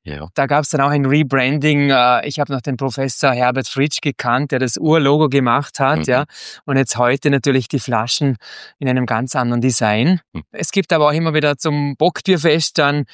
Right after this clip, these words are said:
Speaker 2: ein Doppelbock.
Speaker 1: Ja, wir haben, also einen Doppelbock, ähm, machen wir oft auf Weihnachten hin. Wir haben den klassischen Bock immer beim Bockbierfest.
Speaker 2: Gibt's immer einen Bock, oder? Mhm.
Speaker 1: Genau. Das passt da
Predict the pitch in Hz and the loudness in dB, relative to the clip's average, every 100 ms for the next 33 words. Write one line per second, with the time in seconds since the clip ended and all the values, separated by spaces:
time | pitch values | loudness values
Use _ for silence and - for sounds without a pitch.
0 | - - - 139 143 135 - _ - 175 | -18 -20 -6 -2 0 -2 -6 _ -2 -2
1 | - 165 196 233 - - _ _ 82 76 | 0 2 2 0 -4 -20 _ _ -6 0
2 | 82 123 104 90 87 85 87 87 - - | 0 0 -4 -4 0 2 2 0 -2 -14
3 | - 85 90 95 92 95 85 92 - - | -8 0 2 2 2 2 2 0 -2 -14
4 | - - - 87 85 82 85 _ 90 90 | -16 -10 -2 0 2 0 -4 _ -4 -2
5 | 92 - 82 85 80 101 101 - 95 92 | -2 -2 -4 0 0 2 -2 -6 -4 0
6 | 98 95 87 87 85 85 - 76 107 110 | 2 2 0 0 0 -2 -2 -4 -4 -8
7 | - 107 101 107 - 98 107 110 110 113 | -4 0 0 0 0 2 2 2 2 0
8 | - - 107 117 120 - 117 135 131 123 | 0 -4 0 0 -2 -6 -8 -4 -4 -2
9 | 139 - 117 143 - 135 135 95 87 80 | -4 -4 -4 -4 -4 -2 0 2 2 2
10 | 87 85 _ _ - 90 - 87 110 - | 2 0 _ _ -6 -4 -2 -2 -2 -2
11 | 98 | 0